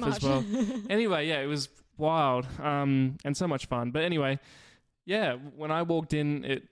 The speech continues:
Speaker 1: it was a surprise for me as well. Um, we can probably put up some, like, pictures, some
Speaker 2: Yeah, we
Speaker 1: stills.
Speaker 2: can do that,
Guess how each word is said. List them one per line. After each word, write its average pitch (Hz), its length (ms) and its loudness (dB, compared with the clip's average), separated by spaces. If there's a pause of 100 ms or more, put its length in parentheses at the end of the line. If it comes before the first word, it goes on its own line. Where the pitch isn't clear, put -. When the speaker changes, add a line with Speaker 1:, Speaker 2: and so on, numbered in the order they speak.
(160)
Speaker 1:
it 135 140 -2
was 135 160 0
a 127 80 -2
surprise 135 560 0
for 151 80 2
me 135 180 2
as 127 200 -6
well. 143 420 2 (500)
Um, 127 220 0
we 151 80 -2
can 190 60 -2
probably 277 180 0
put 185 140 2
up 147 80 -2
some, 139 280 -4
like, 127 220 -4
pictures, 135 440 -2
some - 320 -6
Speaker 2:
Yeah, 135 300 0
we 135 60 -2
Speaker 1:
stills. - 120 -6
Speaker 2:
can 208 100 -6
do 185 160 -6
that, 185 200 -10